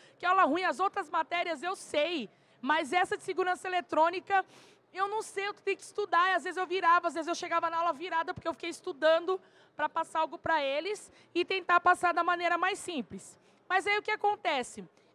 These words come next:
É, vocês, com certeza, final de ano, alguns,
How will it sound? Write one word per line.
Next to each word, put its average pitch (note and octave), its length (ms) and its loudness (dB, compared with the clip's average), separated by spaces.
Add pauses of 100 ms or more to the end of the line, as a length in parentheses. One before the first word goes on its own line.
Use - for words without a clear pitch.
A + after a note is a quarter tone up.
É, C4+ 460 6
vocês, D4 440 2
com F#4+ 160 0
certeza, D#4 540 2
final D#4 320 2
de A#3+ 160 -4
ano, C#4 240 4
alguns, D4 520 2